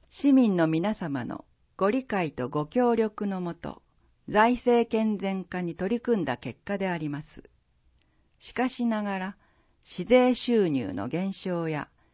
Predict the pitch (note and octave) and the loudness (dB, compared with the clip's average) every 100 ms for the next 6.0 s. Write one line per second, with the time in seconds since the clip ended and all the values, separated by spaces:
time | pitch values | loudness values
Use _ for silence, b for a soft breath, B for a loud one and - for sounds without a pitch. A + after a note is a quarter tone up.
0 | _ - - C4 A#3 - E3+ F#3+ G3+ F#3+ | _ -10 0 2 2 -2 0 2 2 0
1 | F3+ E3 D#3+ D3 C3 - - _ - G3+ | -2 -4 -2 -2 -4 -8 -16 _ -6 2
2 | B3+ C4+ G3 D3 B2+ C#3+ D3 - C#3 - | 4 4 2 -2 -2 -2 -6 -8 -10 -10
3 | _ _ _ _ _ _ _ _ - C4+ | _ _ _ _ _ _ _ _ -4 0
4 | A#3 F3+ D3+ G3+ A3+ A3+ A3+ G#3+ G3+ F#3 | 2 4 2 4 2 2 2 2 2 0
5 | E3 D3 B2+ B2 D#3 E3+ F3 - D#3 - | 0 0 0 -2 -4 -6 -6 -8 -8 -10